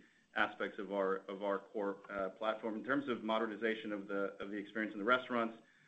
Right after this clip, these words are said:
mentioned the, uh, O D M B rollout. We're, um, we're about eight hundred locations so far, um, and, and we have a,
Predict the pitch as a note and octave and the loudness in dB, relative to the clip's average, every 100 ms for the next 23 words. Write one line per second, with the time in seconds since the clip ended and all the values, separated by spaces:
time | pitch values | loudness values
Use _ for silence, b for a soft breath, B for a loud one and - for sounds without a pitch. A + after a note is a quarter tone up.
0 | b _ A2+ A#2 - G#2+ G#2 G#2 G2+ A2+ | b _ 2 2 2 0 2 4 4 4
1 | A2 G#2+ G2+ G#2+ G#2 A#2+ A#2 A2+ A2 G#2+ | 2 0 0 2 6 6 10 8 6 0
2 | G#2 G2+ G2+ G2 G#2 A2+ A#2 A#2 A#2 A#2+ | -2 2 2 2 0 2 8 8 6 2
3 | B2 A#2+ A2+ A2 A#2 A2+ A2+ - A#2 A2 | 2 2 2 0 0 0 -2 -2 -2 0
4 | A2 A2 B2+ C#3+ b b b b - A2 | 2 4 4 2 b b b b 0 4
5 | G#2+ G2+ G2+ G2+ - A2+ A2+ A2 G#2+ A2 | 6 4 2 0 0 0 0 0 -2 2
6 | A2 A2 | 2 2